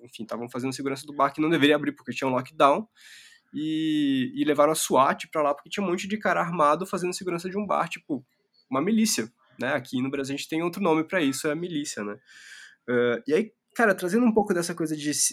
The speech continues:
de intrusão nos, nos movimentos, né? Pensando, porra, pensa se essa galera, uma vez que a galera se organiza online, né?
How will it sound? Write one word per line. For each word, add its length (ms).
de 180
intrusão 800
nos, 300
nos 180
movimentos, 640
né? 100
Pensando, 320
porra, 420
pensa 280
se 180
essa 240
galera, 440
uma 180
vez 140
que 60
a 60
galera 240
se 140
organiza 320
online, 560
né? 240